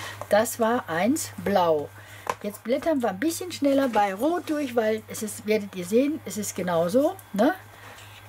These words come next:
Gleiche Postkarte, ne? Und, äh, Moment. Na, krieg ich das jetzt hoch? Auch hier, ne? Auch hier rennen die Mannequins rein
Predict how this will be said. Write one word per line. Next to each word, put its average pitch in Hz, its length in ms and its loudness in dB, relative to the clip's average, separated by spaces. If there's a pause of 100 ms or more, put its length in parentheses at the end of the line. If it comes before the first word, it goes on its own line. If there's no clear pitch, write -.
(180)
Gleiche 180 400 -2 (1000)
Postkarte, 233 800 2 (240)
ne? 233 180 2 (1700)
Und, 175 400 -6
äh, 165 200 0
Moment. 180 420 0 (380)
Na, 214 120 -16 (500)
krieg - 120 -20
ich - 120 -20
das - 160 -20
jetzt - 200 -20
hoch? - 1300 -20
Auch - 120 -16
hier, 262 300 0 (340)
ne? 202 200 -8 (340)
Auch 175 180 -6
hier 254 260 2
rennen 208 200 0
die 185 100 -6
Mannequins 165 600 -4
rein 269 280 4